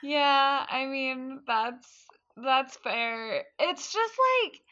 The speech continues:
there's literally no nuance to this episode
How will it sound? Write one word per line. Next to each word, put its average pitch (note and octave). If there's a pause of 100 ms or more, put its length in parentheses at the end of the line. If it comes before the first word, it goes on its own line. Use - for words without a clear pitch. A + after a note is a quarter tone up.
(800)
there's G4+
literally G4+
no C4+
nuance G#3+
to C4
this F3+
episode G#3